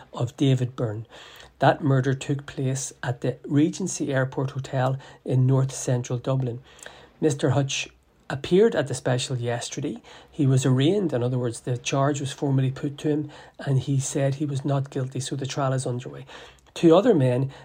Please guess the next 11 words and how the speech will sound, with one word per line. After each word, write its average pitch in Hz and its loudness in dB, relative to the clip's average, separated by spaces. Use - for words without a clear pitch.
Jason 156 2
Bonney 180 2
and 127 0
Paul 139 0
Murphy, 135 -2
are 139 6
on 143 6
trial 185 6
with 135 -2
Mister 131 -2
Hutch. 123 -4